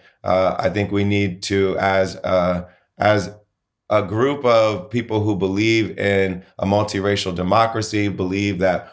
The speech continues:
we're better when we acknowledge each other's humanity and, and value each other's humanity, we all need to come together and say, "We stand against hate, we stand against bigotry,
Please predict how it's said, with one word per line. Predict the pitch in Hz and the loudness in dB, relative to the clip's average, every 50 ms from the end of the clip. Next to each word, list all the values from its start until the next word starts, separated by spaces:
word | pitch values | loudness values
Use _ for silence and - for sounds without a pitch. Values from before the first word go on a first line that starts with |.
| _ _ | _ _
we're | - 98 95 | -4 -2 0
better | 85 95 98 101 98 101 104 101 98 98 - - _ - | 0 2 2 2 4 4 2 2 0 -2 -6 -12 _ -6
when | - 95 95 98 | -4 -2 -2 0
we | 92 95 98 98 95 92 92 | 0 0 0 0 0 -2 -2
acknowledge | 95 92 87 90 92 92 98 98 95 87 | -2 -2 0 0 2 2 2 2 0 -2
each | 92 92 - | -4 -6 -2
other's | 92 92 92 92 87 90 | -2 -2 -2 -2 -4 -6
humanity | 95 92 90 90 92 98 101 101 98 92 - 101 95 92 92 95 | -4 -2 0 2 2 2 2 0 0 -2 -4 -4 -4 -2 -2 -2
and, | 92 87 85 85 85 - - _ _ _ - | -2 -2 -2 -4 -6 -8 -16 _ _ _ -6
and | 98 95 87 | -4 -2 -2
value | 90 92 92 101 101 104 | 0 2 2 2 2 2
each | 104 98 - 98 | 0 0 0 0
other's | 95 92 90 90 90 | -2 -2 -2 -4 -4
humanity, | 87 90 90 92 92 90 92 92 | -2 0 0 0 0 -2 -4 -2
we | 90 104 101 | 0 0 2
all | 95 95 101 101 | 2 2 2 2
need | 101 98 | 0 -2
to | 87 92 | -4 -4
come | - - 90 87 | -4 -4 -2 -2
together | 87 85 87 87 87 90 | -2 -2 -2 -2 -2 -2
and | 90 87 87 | -2 -4 -2
say, | - - 90 90 90 87 87 - - - _ _ _ | -2 0 0 0 0 -2 -4 -8 -16 -20 _ _ _
"We | - 98 101 104 | -6 -4 -2 -2
stand | 98 - 104 98 95 95 | -2 0 0 0 0 0
against | 92 90 90 90 87 - | 0 -2 -4 -4 -4 -2
hate, | - 98 104 110 113 113 113 - - _ _ _ _ _ | 0 2 2 2 2 0 -2 -6 -14 _ _ _ _ _
we | - 95 | -4 -4
stand | 98 95 - 101 95 95 92 | -4 -2 0 0 0 2 0
against | 92 87 92 87 85 80 | 0 -2 -4 -4 -4 -2
bigotry, | 80 98 98 98 107 - - 104 101 101 98 98 98 98 98 | -2 0 0 0 0 -2 0 0 2 2 2 2 0 -2 -8